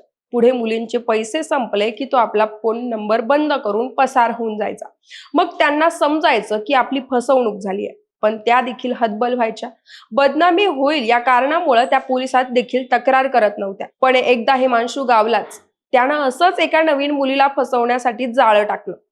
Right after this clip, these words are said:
त्यानं शादी डॉट कॉम वर मुंबईतल्या मीरा रोड येथील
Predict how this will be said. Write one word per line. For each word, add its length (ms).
त्यानं 220
शादी 320
डॉट 180
कॉम 320
वर 120
मुंबईतल्या 580
मीरा 340
रोड 200
येथील 280